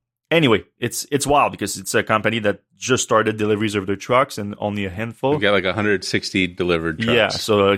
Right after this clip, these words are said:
Speaker 1: cl-, you're
Speaker 2: Almost a billion dollars per
Speaker 1: getting
Speaker 2: truck.
Speaker 1: close to it. <laughs> Not quite getting close to it, though. Um, but, and it's what everyone is focusing on. But what I would like to note and, uh,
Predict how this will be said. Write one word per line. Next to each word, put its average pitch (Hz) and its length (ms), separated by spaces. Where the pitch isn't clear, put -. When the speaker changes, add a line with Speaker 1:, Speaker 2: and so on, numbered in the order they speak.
Speaker 1:
cl-, - 180
you're 131 360
Speaker 2:
Almost 98 320
a 101 60
billion 87 260
dollars 87 300
per - 100
Speaker 1:
getting 147 240
Speaker 2:
truck. 131 60
Speaker 1:
close 147 220
to 110 100
it. 110 280
<laughs> 156 60
Not 151 220
quite 156 240
getting 139 200
close 131 260
to 117 100
it, 104 80
though. 98 140
Um, 127 600
but, 185 360
and 170 160
it's 175 180
what 185 240
everyone 185 340
is 156 120
focusing 147 420
on. 101 180
But 104 200
what 139 240
I 151 80
would 110 160
like 127 300
to 107 100
note 110 420
and, 127 220
uh, 131 140